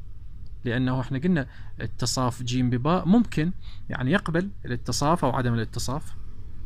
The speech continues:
فنستطيع أن نفترض، نفترض أفراد له متصفة بباء فعلًا،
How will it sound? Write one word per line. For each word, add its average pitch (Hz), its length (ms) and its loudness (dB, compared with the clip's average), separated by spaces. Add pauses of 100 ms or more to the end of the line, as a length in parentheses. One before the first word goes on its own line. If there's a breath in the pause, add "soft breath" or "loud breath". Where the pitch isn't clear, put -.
(800 loud breath)
فنستطيع 127 840 4
أن 151 80 8
نفترض، 160 500 4 (160)
نفترض 139 440 2
أفراد 147 500 2 (600 loud breath)
له 143 360 4 (420)
متصفة 170 480 2
بباء 143 320 4
فعلًا، 120 360 -2